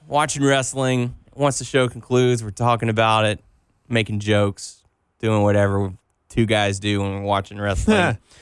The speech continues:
Speaker 2: Stupid jokes.
Speaker 1: We kinda look at each other and go, "Are we actually funny, or is it just us? Or is it just our sense of humor?" Because, you know, we get one another. We,
Speaker 2: Yeah.
Speaker 1: we understand where, where we're coming from. So we decided to put a little podcast together, two single dudes hanging out.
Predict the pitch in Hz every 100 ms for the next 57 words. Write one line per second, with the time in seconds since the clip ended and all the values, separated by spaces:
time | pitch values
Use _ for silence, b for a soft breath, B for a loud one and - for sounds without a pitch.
0 | B B 277 220 113 - 139 113 143 127
1 | 120 123 117 127 123 120 113 120 220 -
2 | 403 277 233 - 233 220 214 202 175 -
3 | 139 135 127 117 107 104 98 92 85 -
4 | - - 104 107 107 104 101 113 104 95
5 | 123 104 92 135 117 90 80 135 147 _
6 | 480 320 311 240 151 107 98 90 92 123
7 | 180 185 196 117 175 156 123 120 98 95
8 | 98 - 104 98 - 101 98 - 104 98
9 | - 104 120 160 b b b b b -
10 | 147 143 175 147 131 156 143 139 120 139
11 | 135 123 135 123 120 120 131 147 156 147
12 | 131 143 139 127 135 139 151 139 135 131
13 | 127 131 143 143